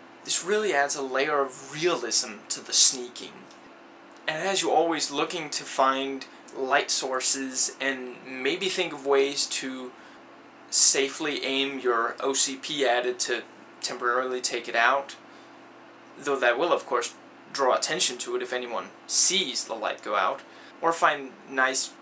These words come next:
areas in the shadows. You know, how f-, you know, forget how frustrating it can be to sneak in other games. Yes, that does include the Hitman franchise, because it's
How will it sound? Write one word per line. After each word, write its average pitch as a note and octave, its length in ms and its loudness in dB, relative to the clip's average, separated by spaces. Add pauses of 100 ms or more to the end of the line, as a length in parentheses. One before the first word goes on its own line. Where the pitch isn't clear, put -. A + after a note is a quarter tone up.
(140)
areas C3 800 2 (180)
in C3+ 220 -4
the B2 60 -8
shadows. - 840 0 (400)
You B2+ 80 -4
know, - 60 -2
how D#3+ 100 -2
f-, - 320 -8 (260)
you D3+ 80 -4
know, A#2+ 80 2
forget A3+ 360 0
how - 180 4
frustrating C#3 720 4
it B2+ 60 -14
can B2+ 240 -4
be B2 180 -8
to B2+ 140 -2
sneak C#3 360 0
in C3+ 140 -10
other C3+ 240 0
games. B2+ 540 -8
Yes, C#3 460 2 (160)
that C3 240 4
does C3+ 260 2
include D3+ 680 -6 (320)
the C#3 80 -4
Hitman B2 320 -6
franchise, G#2+ 800 -2 (300)
because C#3+ 680 2
it's - 560 2